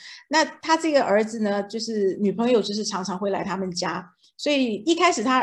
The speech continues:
他会出来，他说他第一，第一天的一两餐他还自己弄。结果呢，可能女儿回-，呃，这个女朋友回去跟了这个爸爸妈妈来，在聊这些事情的时候，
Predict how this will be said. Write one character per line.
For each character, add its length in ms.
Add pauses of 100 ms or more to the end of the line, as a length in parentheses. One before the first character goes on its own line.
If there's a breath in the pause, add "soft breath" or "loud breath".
(140)
他 140
会 120
出 300
来， 240
他 100
说 120
他 100
第 200
一， 180 (120)
第 180
一 40
天 260
的 100
一 140
两 180
餐 240
他 140
还 100
自 160
己 220
弄。 260 (380 loud breath)
结 140
果 180
呢， 240
可 140
能 360
女 140
儿 100
回-， 160 (120)
呃， 80
这 100
个 60
女 120
朋 120
友 100
回 100
去 160
跟 200
了 100
这 140
个 120
爸 140
爸 100
妈 140
妈 200
来， 140
在 200
聊 200
这 120
些 120
事 140
情 160
的 80
时 160
候， 200